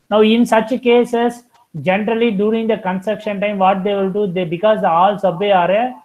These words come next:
underground structure, that is, they are going below the original ground level.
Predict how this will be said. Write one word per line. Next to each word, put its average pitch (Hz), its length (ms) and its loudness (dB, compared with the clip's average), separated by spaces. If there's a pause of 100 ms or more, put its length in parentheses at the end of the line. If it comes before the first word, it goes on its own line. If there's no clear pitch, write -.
(360)
underground 190 580 -2
structure, - 380 -12 (560)
that 147 180 -8
is, 196 200 -4
they 175 120 2
are 180 140 2
going 185 380 -4
below 180 280 -2
the 196 120 -2
original 170 360 -4
ground 143 320 -8
level. 104 200 -16